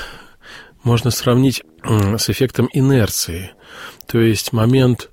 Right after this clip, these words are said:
а, битвы, назовем это так, безбожной власти с церковью, а, им не удалось достичь тех результатов, которых они хотели достичь. Почему?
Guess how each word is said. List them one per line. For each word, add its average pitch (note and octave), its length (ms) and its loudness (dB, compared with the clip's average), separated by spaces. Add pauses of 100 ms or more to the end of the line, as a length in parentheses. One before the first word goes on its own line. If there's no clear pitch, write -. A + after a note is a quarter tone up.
(680)
а, G2+ 720 -6 (180)
битвы, A2+ 720 2
назовем F#2+ 380 -2
это G2 160 -8
так, - 360 -6 (500)
безбожной A2+ 600 4
власти A2 380 2
с G2+ 80 -2
церковью, G#2+ 800 -2 (840)
а, G2+ 360 -4 (100)
им B2 260 4
не B2 240 4
удалось B2 760 4 (2500)
достичь C3 580 4
тех B2+ 260 2
результатов, A#2+ 580 2
которых B2 400 0
они A#2 140 2
хотели A2+ 380 0
достичь. A2+ 500 0
Почему? C3+ 520 0